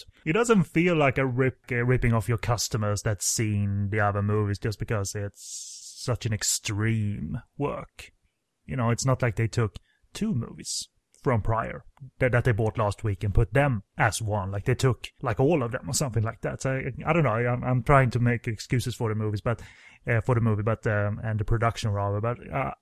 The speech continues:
I think it's enjoyable that they went the extreme route of, uh, reusing their acquired material. Like, when we talked, uh, Kickbox of a Champion, that felt like the most filled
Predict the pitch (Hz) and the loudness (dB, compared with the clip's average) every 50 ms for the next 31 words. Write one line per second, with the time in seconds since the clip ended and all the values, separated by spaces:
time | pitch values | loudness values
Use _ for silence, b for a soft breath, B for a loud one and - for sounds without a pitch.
0 | _ - - 139 139 139 - 185 180 165 175 127 151 147 131 139 131 131 131 123 | _ -4 0 0 0 2 4 2 4 4 4 4 6 6 6 6 6 8 8 6
1 | 113 117 113 110 110 107 - - - 156 127 135 127 120 117 123 120 117 110 - | 6 4 4 4 2 0 0 -4 -2 2 4 4 4 6 6 6 4 4 2 2
2 | - 117 110 - - - - - - 117 117 117 107 117 98 95 107 120 - - | 2 0 0 2 0 -2 -4 -2 0 2 2 4 4 2 2 0 -2 -4 -6 -6
3 | - - - - - - - - _ _ _ _ _ _ _ - - 101 101 - | -6 -8 -6 -4 -6 -6 -6 -8 _ _ _ _ _ _ _ -4 -2 -2 -2 -4
4 | - - - - 107 95 95 95 95 98 - - 143 139 123 127 123 113 101 117 | -8 -10 -6 -4 -2 -2 -2 -2 -2 -4 -4 -2 -2 0 2 4 4 4 2 2
5 | 110 107 101 - 113 101 101 107 101 98 95 101 - _ _ - 135 - - - | 2 2 2 0 0 0 0 0 0 0 -2 -4 -6 _ _ -6 0 4 4 4
6 | 113 101 104 101 95 101 104 - - 113 101 101 98 101 104 104 B B B B | 4 4 0 0 -2 -4 -6 -6 -4 -4 -4 -4 -4 -6 -6 -8 B B B B
7 | B B - 135 123 135 156 180 - 156 143 123 - - 147 131 117 110 - _ | B B -4 -2 0 2 0 2 2 2 2 2 0 -2 -2 -2 -2 -2 -4 _
8 | - - 160 - - 139 123 - - 123 110 107 - - 139 139 131 110 - - | -2 -2 -2 0 0 0 0 0 0 -2 -2 0 2 2 4 4 4 2 0 -4
9 | - - b b b b b b b b b - 131 135 151 143 - - 131 107 | -10 -12 b b b b b b b b b 0 4 4 4 4 2 0 0 0
10 | 101 101 95 - 113 107 101 101 - - - - _ _ - 135 117 113 110 104 | 0 -2 -2 -2 0 0 0 0 -2 -6 -12 -20 _ _ -6 -2 0 0 0 -2
11 | - - - - - 131 113 107 107 104 104 101 | -4 -8 -16 -6 -4 -2 -2 0 -2 -2 -4 -6